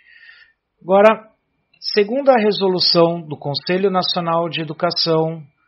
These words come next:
Conselho de Educação Básica, no artigo, é, número sete, de quatorze de dezembro de dois mil e dez, a educação de qualidade como direito fundamental é, antes de tudo, relevante,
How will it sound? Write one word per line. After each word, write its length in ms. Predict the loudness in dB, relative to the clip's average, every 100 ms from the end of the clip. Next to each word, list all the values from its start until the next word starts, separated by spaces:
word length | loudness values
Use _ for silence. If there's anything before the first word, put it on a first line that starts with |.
| _ _
Conselho 480 | _ -10 -6 -4 -4
de 100 | -6
Educação 520 | -8 -6 -4 -4 -6
Básica, 560 | 0 2 2 0 -6 -10 -12 -16
no 160 | -10 -6
artigo, 720 | -6 -6 -8 -8 -6 -8 -8 _ _
é, 500 | -4 -2 -2 -2 -4 -8 -10
número 280 | -6 -4 -4
sete, 460 | -2 2 2 2 -2 -4 _ _ _ _
de 140 | -14
quatorze 560 | -6 -6 -2 -2 -2 -6
de 120 | -4
dezembro 560 | -2 -2 -2 -2 -2 -6
de 120 | -6
dois 320 | -4 -6 -6
mil 360 | -6 0 0 0 _ -10
e 160 | -6
dez, 400 | 0 2 0 -2 -10 -14 -20 -20 -20 _
a 100 | -6
educação 500 | -4 -2 -2 -2 -4
de 100 | -6
qualidade 800 | -6 -6 -4 0 2 2 0 -10
como 240 | -8 -6 -6
direito 380 | -4 -6 -8
fundamental 840 | -12 -6 -4 -4 -6 -2 0 0 -2
é, 300 | -2 -2 -2
antes 360 | -4 -4 -6 -12
de 180 | -12
tudo, 360 | -4 -2 -2 -4
relevante, 960 | -4 -2 -2 -6 -4 -2 -2 -4 -6